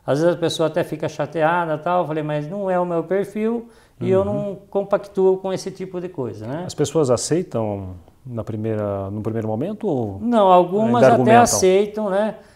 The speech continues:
Speaker 1: É, fala, "Ah, mas eu já fui lá, não deu certo." Eu falei, Não,
Speaker 2: Uhum.
Speaker 1: então eu faço questão, eu vou conversar com a,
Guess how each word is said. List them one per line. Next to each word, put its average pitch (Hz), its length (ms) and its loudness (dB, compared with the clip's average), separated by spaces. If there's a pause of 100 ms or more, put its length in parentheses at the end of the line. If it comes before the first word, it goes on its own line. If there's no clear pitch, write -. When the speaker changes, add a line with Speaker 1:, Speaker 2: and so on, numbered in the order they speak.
(200)
Speaker 1:
É, 143 220 4
fala, 233 300 2
"Ah, 247 40 0
mas 220 200 2
eu 214 100 0
já 202 140 4
fui 208 260 -2
lá, 202 260 6
não 196 140 -2
deu 190 140 2
certo." 185 380 0
Eu - 20 -20
falei, 175 160 -4
Não, 185 160 -2
Speaker 2:
Uhum. 170 60 -4
Speaker 1:
então 180 180 0
eu 202 100 0
faço 196 300 2
questão, 185 640 -2 (340)
eu 139 100 -2
vou 175 200 4
conversar 185 680 0
com 151 60 -8
a, 131 480 -8